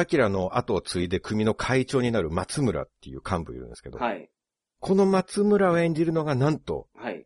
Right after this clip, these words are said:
Speaker 1: ついに真打ち登場、北大路欣也さん。
Speaker 2: <laughs>
Speaker 1: ついにここで出てきます。
Speaker 2: <laughs> はい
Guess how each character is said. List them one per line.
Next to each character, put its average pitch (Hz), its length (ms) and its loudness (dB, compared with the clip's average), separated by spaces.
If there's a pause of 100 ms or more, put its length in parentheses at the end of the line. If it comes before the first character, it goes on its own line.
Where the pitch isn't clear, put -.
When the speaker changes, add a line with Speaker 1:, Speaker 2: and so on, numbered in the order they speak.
Speaker 1:
つ - 180 0
い 151 60 2
に 107 140 2
真 139 260 2
打 104 60 0
ち - 160 -6
登 87 200 0
場、 82 320 -4 (320)
北 - 260 0
大 170 100 4
路 104 120 -2
欣 131 220 0
也 127 100 4
さ 95 180 -2
ん。 80 40 -4
Speaker 2:
<laughs> 71 80 -8 (3000)
Speaker 1:
つ - 320 4
い 185 160 4
に 107 400 0
こ 104 120 0
こ 98 120 4
で 95 100 0
出 82 100 -4
て 76 120 -6
き 64 60 -16
ま - 140 -18
す。 - 200 -20 (1700)
Speaker 2:
<laughs> - 0 -
は 226 100 2
い - 40 -14